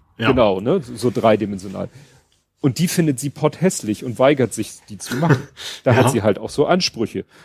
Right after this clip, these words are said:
Speaker 2: Die wären wahrscheinlich ganz einfach zu machen. Sie will unbedingt diese Modelle machen, die wie diese medizinischen Dinger sind mit diesen tausend Falten.
Speaker 1: Ja, also
Speaker 2: Und
Speaker 1: ich
Speaker 2: das
Speaker 1: hab,
Speaker 2: ist natürlich eine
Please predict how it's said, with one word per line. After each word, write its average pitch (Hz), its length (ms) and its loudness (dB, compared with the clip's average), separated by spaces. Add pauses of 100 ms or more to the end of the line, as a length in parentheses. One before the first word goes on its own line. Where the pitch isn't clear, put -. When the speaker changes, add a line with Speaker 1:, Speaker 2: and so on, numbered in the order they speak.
(180)
Speaker 2:
Die 127 100 -2
wären 123 220 4
wahrscheinlich 113 380 0
ganz 123 160 2
einfach 151 280 2
zu - 160 -12
machen. 101 300 -8
Sie 139 240 0
will 123 100 4
unbedingt 117 520 -4
diese 123 180 -2
Modelle 131 420 4
machen, 143 380 -2 (320)
die 131 140 0
wie 139 100 -2
diese 131 280 0
medizinischen 127 680 -2
Dinger 113 240 2
sind 123 180 -2
mit 120 140 -4
diesen 127 180 -6
tausend 139 400 0
Falten. 180 400 0 (300)
Speaker 1:
Ja, 107 220 -2 (240)
also 127 120 4
Speaker 2:
Und 165 60 6
Speaker 1:
ich - 0 -
Speaker 2:
das 185 80 6
Speaker 1:
hab, 165 80 4
Speaker 2:
ist - 80 -6
natürlich 139 340 0
eine 120 100 -2